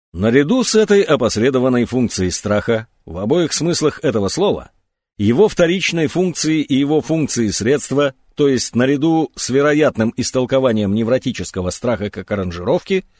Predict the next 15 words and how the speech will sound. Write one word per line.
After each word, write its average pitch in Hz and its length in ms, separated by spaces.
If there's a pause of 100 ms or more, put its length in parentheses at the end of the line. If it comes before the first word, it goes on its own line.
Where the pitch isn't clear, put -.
(300)
он 226 140
всегда 220 400
имеет 196 260
первичную 151 720 (180)
и 135 120
непосредственную 120 840
роль 101 200
выражения. 117 720 (500)
Фрейд 233 360
справедливо 170 680
говорил 139 500
о 131 100
невротических 131 920
приобретениях 120 840
как 127 280